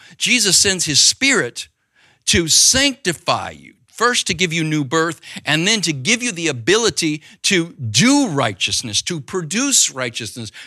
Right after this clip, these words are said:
to produce fruit, right? So today, you've heard the gospel message.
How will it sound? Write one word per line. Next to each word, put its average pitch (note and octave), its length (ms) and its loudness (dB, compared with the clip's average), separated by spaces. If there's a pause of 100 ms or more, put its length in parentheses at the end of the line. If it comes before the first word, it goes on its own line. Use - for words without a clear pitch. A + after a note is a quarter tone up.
to G#3+ 160 -2
produce G#3 640 0 (120)
fruit, - 680 -4 (580)
right? G#3+ 260 0 (520)
So D3 400 0 (400)
today, G#3 500 2 (340)
you've F3+ 280 0
heard F#3+ 260 0
the F3 60 -2
gospel D3 420 0
message. C3+ 580 -6